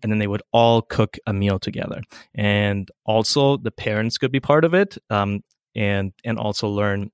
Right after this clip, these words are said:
how to cook that way. Now, that's a great appeal.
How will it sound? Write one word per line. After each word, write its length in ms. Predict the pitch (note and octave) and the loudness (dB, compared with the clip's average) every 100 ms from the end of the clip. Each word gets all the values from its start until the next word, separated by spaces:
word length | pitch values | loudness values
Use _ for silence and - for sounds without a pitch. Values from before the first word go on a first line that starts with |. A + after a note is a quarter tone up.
| _ _ | _ _
how 140 | - - | -10 -10
to 80 | |
cook 200 | - - | -8 -8
that 200 | - A#2+ | -4 -4
way. 180 | A2+ A2 - - - - | -4 -8 -12 -20 -20 -4
Now, 280 | C#3 C#3 D3 _ - | 2 4 2 _ 0
that's 220 | E3+ - | 0 2
a 40 | |
great 260 | G3 E3 G3 | 2 4 4
appeal. 520 | G3 - B3+ B2+ F2+ | 4 2 4 4 0